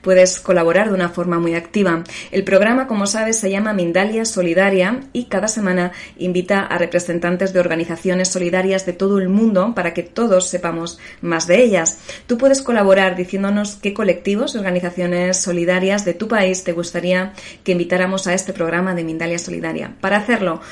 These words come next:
mándanos un correo al siguiente email, solidaria arroba mindalia punto com. Repetimos el correo, solidaria arroba mindalia punto com, y facilítanos cómo contactar con ellas y así tú también puedes ser solidario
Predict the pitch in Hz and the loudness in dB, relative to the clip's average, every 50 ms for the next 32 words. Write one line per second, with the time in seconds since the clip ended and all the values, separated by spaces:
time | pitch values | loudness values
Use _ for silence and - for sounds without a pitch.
0 | - - - 208 220 254 262 254 240 226 - 220 208 202 202 190 202 208 208 208 | -20 -8 -2 0 2 2 2 2 0 -2 -2 -4 -2 0 0 2 2 2 2 2
1 | 196 185 185 180 180 - - 180 180 180 180 180 175 180 175 170 - - 175 180 | 2 2 2 0 0 -4 -2 0 0 0 0 2 0 0 0 0 0 -2 -2 0
2 | 208 254 285 294 294 - - 190 180 175 180 190 196 208 202 208 226 - - - | 0 0 0 -2 -4 -6 -4 -2 0 2 2 0 2 0 -2 -2 -4 -6 -14 -18
3 | - - - 170 185 185 185 185 185 175 175 180 190 196 202 180 175 180 208 220 | -16 -10 -2 2 4 4 4 4 2 0 0 0 0 2 2 0 0 0 0 0
4 | 233 226 214 202 - 208 208 214 214 196 185 175 170 170 180 175 180 - 175 175 | 2 0 0 -2 -2 -2 -2 0 -2 -4 -4 -4 -4 -4 -4 -4 -4 -4 -6 -2
5 | - 175 175 175 180 180 185 185 185 - - - - - - - 170 160 165 170 | -4 -2 0 4 6 6 6 6 4 0 -10 -20 -10 -8 -8 -6 -6 -4 -2 0
6 | 170 175 185 202 262 277 - - - - - 180 175 175 170 170 170 170 165 170 | 2 2 2 0 -2 -4 -10 -16 -18 -12 -8 0 0 2 2 2 0 0 0 2
7 | 180 185 185 180 170 170 - - - 208 233 233 226 208 196 - 180 175 180 190 | 0 2 2 0 -2 -2 -6 -6 -2 2 2 2 2 2 0 0 0 0 0 -4
8 | 202 - - - - - - 180 175 175 175 185 180 185 196 202 196 196 202 208 | -8 -12 -18 -20 -16 -12 -10 -6 -6 -4 -2 -2 -2 0 0 0 0 0 0 -2
9 | 202 - - - 226 247 262 262 254 208 202 196 180 170 175 - - 208 - - | -6 -10 -6 -2 -2 -2 -2 -2 -2 -4 -2 -2 -4 -8 -6 -6 -6 -6 -6 -2
10 | - 185 185 196 190 190 196 196 190 233 277 - - 185 - 185 180 185 180 190 | 0 2 2 2 2 2 2 2 0 0 -2 -2 -2 -2 -4 -2 -6 -4 -4 -2
11 | 175 175 175 170 175 - 196 208 208 196 196 - 185 185 - - 214 226 233 202 | -2 -2 -2 -4 -4 -4 -2 -2 -2 -4 -2 -2 -2 -2 -2 -4 -2 0 2 2
12 | 185 180 180 185 185 190 202 | 4 4 4 4 2 2 0